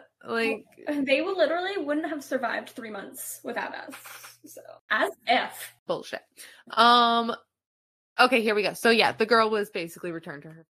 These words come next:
Speaker 1: family. Uh, and Julie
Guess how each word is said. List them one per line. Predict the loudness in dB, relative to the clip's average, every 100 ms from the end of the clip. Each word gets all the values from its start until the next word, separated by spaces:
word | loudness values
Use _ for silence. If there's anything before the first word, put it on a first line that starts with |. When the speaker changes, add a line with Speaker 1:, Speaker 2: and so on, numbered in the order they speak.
| _ _ _ _ _
Speaker 1:
family. | -18 -18 -18 _ _ _ -2
Uh, | 0 2 0 0 -4 _ -6
and | -2 0 -2 -4 -8 -14 _ _ -20
Julie | -8 -4 -4 -4 -6 -6 -6